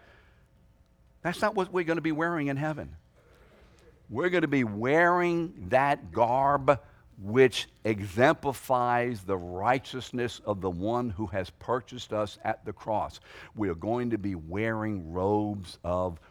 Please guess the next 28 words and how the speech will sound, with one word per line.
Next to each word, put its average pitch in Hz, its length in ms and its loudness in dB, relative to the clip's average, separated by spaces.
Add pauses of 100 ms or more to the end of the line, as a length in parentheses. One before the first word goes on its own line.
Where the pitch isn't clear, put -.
(220)
righteousness. 90 880 -8
We 113 200 -4
are 95 60 -2
going 117 340 -4
to 98 80 -4
put - 400 -4 (180)
on 92 560 0
Christ 98 600 -4 (340)
in 117 200 2
a 104 160 0
visible 120 800 2
and 90 200 -4
literal 107 640 0
way. 87 400 0 (300)
Right 110 260 0
now, 127 300 2
we 110 260 -4
are 92 80 0
putting 123 380 -2
on 104 240 -2
Christ 107 560 -6 (420)
in 110 180 0
the 104 120 -4
spirit, 80 480 -4 (100)
correct? 107 400 -4 (300)
Put 123 200 0
on 85 420 0
Christ. 85 440 -10